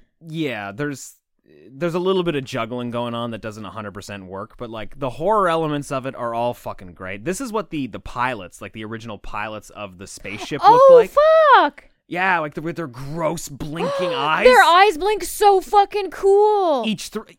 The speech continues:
Speaker 1: each, they've got three eyes down the center of their face, and they all move independently,
Speaker 2: Oh, and
Speaker 1: like
Speaker 2: they unplug.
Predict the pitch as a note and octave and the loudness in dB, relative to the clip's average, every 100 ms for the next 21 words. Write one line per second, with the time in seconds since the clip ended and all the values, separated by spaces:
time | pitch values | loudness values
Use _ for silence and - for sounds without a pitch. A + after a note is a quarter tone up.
0 | - A#3 - G3 F3+ G#3 F#3+ - F#3+ D#3+ | -8 -6 -6 -2 0 0 -2 -2 -2 -2
1 | D3 C#3 D3 C#3 - D3 B2+ B2 A#2 C3+ | -2 -2 -4 -4 -6 -6 -6 -8 -8 -8
2 | A#2+ C3 B2+ C3 C3+ C#3 C3 B2+ B2+ B2 | -8 -6 -6 -4 0 2 2 -2 -4 -6
3 | A2+ G2+ A2 A2+ A2 D#4+ F4 F#4+ F4+ F#4 | -8 -10 -10 -8 -2 4 4 4 -2 -6
4 | - E4+ F4 D4+ D#4+ E4 F4+ G4 E4+ A#3+ | -4 -4 -4 -10 -6 0 2 2 0 -2
5 | A3+ | -10